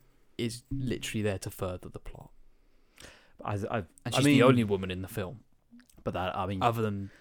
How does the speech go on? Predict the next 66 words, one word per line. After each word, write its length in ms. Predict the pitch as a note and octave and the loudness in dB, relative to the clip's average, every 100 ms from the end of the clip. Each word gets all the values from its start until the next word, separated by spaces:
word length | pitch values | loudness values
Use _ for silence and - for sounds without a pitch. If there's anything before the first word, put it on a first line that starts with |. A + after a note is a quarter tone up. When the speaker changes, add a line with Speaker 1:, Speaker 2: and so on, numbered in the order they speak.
| _ _ _ - | _ _ _ -10
Speaker 1:
those 160 | G#2 | 4
Speaker 2:
I, 120 | G#3 G#3 | 10 10
Speaker 1:
that 240 | G#3 G3+ | 10 6
Speaker 2:
it's, 160 | F#3 - | 4 2
Speaker 1:
die. 60 | - | 0
Speaker 2:
it's, 160 | D#3+ - | 2 2
it's 220 | - D3+ | 2 2
a 40 | A#2+ | 8
very 220 | B2+ G#2 | 8 8
valid 300 | G2 F2 D#2+ | 6 2 0
point, 240 | G2 E2 | -4 -4
but 100 | F2 | -6
it's 100 | E2 | -8
actually 240 | F2 - E2 | -10 -10 -16
a 20 | |
point 380 | - - D#2+ E2 | -18 -18 -18 -18
that 100 | - | -16
can 80 | |
be 80 | F2+ D#2 | -16 -14
raised 320 | D#2+ D#2 - | -14 -14 -14
at 140 | - | -16
a 120 | - - | -18 -20
lot 300 | - - - | -18 -16 -18
of 60 | - - - - - - - - - - - _ - | -20 -20 -20 -20 -20 -20 -20 -20 -20 -20 -20 _ -20
things. 260 | - - F3 | -18 -16 -6
Speaker 1:
Yeah, 140 | C#4 - | 0 2
I 40 | |
still 180 | - - | 8 8
like 180 | A2+ C3+ | 8 6
Speaker 2:
Like, 80 | - | 6
Speaker 1:
Seven. 340 | - B2+ G2+ | 6 8 8
Speaker 2:
yeah, 140 | G2+ G2+ | 6 6
Speaker 1:
Yeah, 140 | C#3+ | 6
Speaker 2:
yeah. 80 | G2+ | 6
Speaker 1:
yeah, 260 | B2+ G#2 A#2+ - - | 4 2 -2 -6 -4
yeah. 100 | A#2 | 0
Speaker 2:
I'd, 200 | A2+ - | 0 2
I, 160 | C3 B2 - - | 2 2 2 6
I, 300 | F3+ G3+ G3+ | 8 10 10
I, 60 | G3 - | 8 6
I'd 140 | D#3 | 4
take 160 | - B2 | 6 6
that 100 | G2 | 4
on 80 | F#2 | 2
board. 280 | F#2 F2+ - - | -2 -4 -10 -4
Yeah, 240 | G2 F2 E2 _ _ _ | -2 -2 -4 _ _ _
hundred 220 | - F#2 E2+ | -6 -6 -6
percent. 260 | - F2 | -8 0
Speaker 1:
But 80 | A2+ | 4
I 80 | A#2 | 4
finished 300 | - D#3 G2 | 4 2 2
the 40 | |
film 120 | C3 A#2 | 4 4
Speaker 2:
Also 40 | |
Speaker 1:
and 40 | G#2 | 4
I 40 | |
was 80 | G2+ | -2
like, 140 | G2+ - | -4 -2
"Oh, 180 | G#2 | -4
fuck." 480 | F2+ - F2 - - - - E3+ | -4 -6 -8 -8 -12 -10 -4 -2
<laughs> 220 | - - | -2 -4
Yeah. 160 | G#2 - - - | -8 -10 -16 -8
Speaker 2:
Yeah. 240 | F#2 E2 D#2+ - - | -6 -6 -10 -20 -8
Speaker 1:
But 120 | - E3 | 2 6
then 160 | E3 | 6
again 340 | D#3+ D#3+ D3+ | 6 4 2